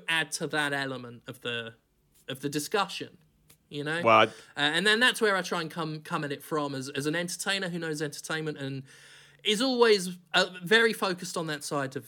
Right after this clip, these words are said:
Speaker 1: the, the business. Uh, you know, I love the matches. Of course I do.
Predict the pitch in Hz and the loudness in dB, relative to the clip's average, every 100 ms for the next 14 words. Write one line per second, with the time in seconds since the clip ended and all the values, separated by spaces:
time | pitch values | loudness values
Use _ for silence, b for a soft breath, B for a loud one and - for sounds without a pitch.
0 | - 143 139 - - 139 139 131 131 160 | -6 -4 -4 -8 -12 -6 -4 -4 -4 -6
1 | 165 180 - - - 143 165 131 160 160 | -6 -6 -10 -12 -8 -4 -2 2 4 4
2 | 165 170 175 170 170 - - 185 180 - | 4 2 -2 0 -2 -2 -6 -4 -6 -10
3 | 151 196 185 147 127 127 139 | -6 -4 -4 -4 -6 -6 -6